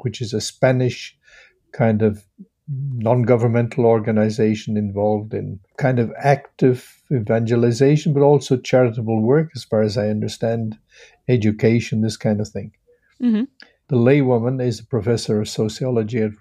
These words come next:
Speaker 1: one of the Rome universities.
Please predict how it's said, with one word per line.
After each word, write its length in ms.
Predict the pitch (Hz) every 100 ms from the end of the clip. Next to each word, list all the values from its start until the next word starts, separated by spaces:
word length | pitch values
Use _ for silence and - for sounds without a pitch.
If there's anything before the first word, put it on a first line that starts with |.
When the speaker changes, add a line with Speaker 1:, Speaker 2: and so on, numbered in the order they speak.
| _ _ _ _ _
Speaker 1:
one 240 | 127 131
of 160 | 127 107
the 100 | 120
Rome 300 | 117 117 113
universities. 840 | 110 110 104 107 - 113 - -